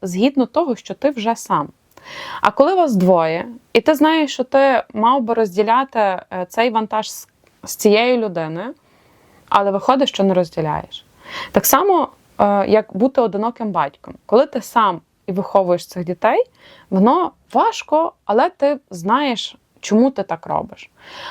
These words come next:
А коли ти, я знаю сім'ї, де є... Жінка і чоловік, але уся відповідальність завжди на чоловікові.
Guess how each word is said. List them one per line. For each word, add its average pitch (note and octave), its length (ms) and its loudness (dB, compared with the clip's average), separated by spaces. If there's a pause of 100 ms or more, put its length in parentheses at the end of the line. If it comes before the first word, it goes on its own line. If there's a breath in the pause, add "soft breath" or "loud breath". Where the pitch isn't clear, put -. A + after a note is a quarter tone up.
(140 loud breath)
А G3+ 60 2
коли C#4 340 2
ти, C#4+ 360 2 (480)
я F#3 160 0
знаю B3+ 420 0
сім'ї, E3 540 -4
де E3 160 -2
є... E3 380 0 (840)
Жінка G3 420 2
і F#3+ 120 0
чоловік, F#3 600 -2 (340 loud breath)
але G3+ 220 4
уся F#3+ 300 0
відповідальність A3+ 720 0
завжди F#3 240 -6
на B3+ 120 0
чоловікові. G3+ 600 -4